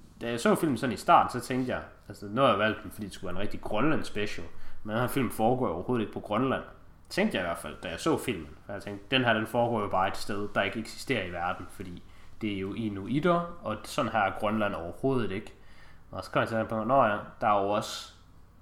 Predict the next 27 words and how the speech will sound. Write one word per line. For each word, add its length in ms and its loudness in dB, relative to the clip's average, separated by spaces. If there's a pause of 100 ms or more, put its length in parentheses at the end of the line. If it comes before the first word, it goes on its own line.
(500)
inuitter, 360 2
sådan 200 -4
hele 380 2
det 120 -2
der 320 2
nordlige 520 2
bælte, 420 -2 (120)
også 220 -8
mere 180 -4
vestpå. 480 -6 (460)
Så 300 -6 (220)
filmen 480 4
foregår 440 4
jo 80 0
nok 300 0 (140)
i 100 -4
Nordamerika, 1800 -2 (380)
og 300 -6
i 120 -6
Alaska-området, 1000 -4
for 100 -12
der 80 2
har 120 6
jo 60 2
også 220 0
været 100 -4
inuitter. 380 -10